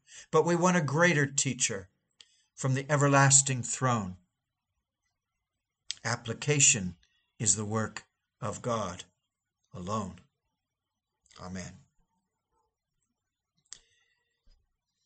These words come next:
Two quick announcements. I want to thank the person who sent me that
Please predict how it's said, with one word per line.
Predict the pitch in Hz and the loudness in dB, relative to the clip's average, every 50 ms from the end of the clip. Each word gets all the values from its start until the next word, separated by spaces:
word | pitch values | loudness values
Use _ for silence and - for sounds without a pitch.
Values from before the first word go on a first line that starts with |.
| _ _ _ _ _ _ | _ _ _ _ _ _
Two | - - 117 | -6 -4 -4
quick | 107 110 - 107 - | -6 -8 -10 -10 -10
announcements. | 117 107 107 110 110 113 110 113 - - 101 101 101 - - | -10 -10 -8 -8 -6 -6 -6 -6 -8 -8 -8 -12 -10 -10 -10
I | 104 | -10
want | 104 110 110 | -8 -8 -8
to | 101 98 | -10 -10
thank | 98 - 120 110 113 113 - | -10 -10 -10 -10 -10 -10 -12
the | - | -16
person | - - - 120 110 - - - 107 104 | -14 -10 -8 -6 -2 -2 -2 -2 -4 -8
who | 92 - 101 | -12 -8 -4
sent | - - - 120 110 - - | -2 -2 -2 -2 -4 -10 -12
me | 101 104 98 | -12 -12 -10
that | 90 98 87 87 - | -10 -12 -12 -14 -16